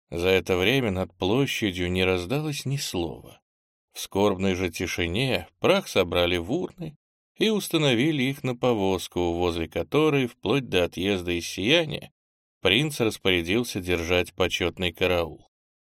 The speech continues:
Но как только обряд был закончен, Анарион сразу подошёл к княжескому командующему.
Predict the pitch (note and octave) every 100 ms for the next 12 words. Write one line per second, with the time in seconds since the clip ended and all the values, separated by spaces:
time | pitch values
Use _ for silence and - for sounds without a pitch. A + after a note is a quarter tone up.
0 | _ _ _ - G2 A2 G2+ G3+ G3 C#3+
1 | B2 G#2 A2 G#2 G2+ G2 F2 E2+ D3+ D#3+
2 | - F2+ E2+ - G2+ F#2+ F2+ F2+ B2 D3+
3 | G2+ - E3 F#3+ F3+ - A2+ G2+ - C3
4 | D3 C#3+ G2 F#2 F2+ F#2 - G#2+ A#2 D3
5 | D#3 A2 F2 C2 - - - -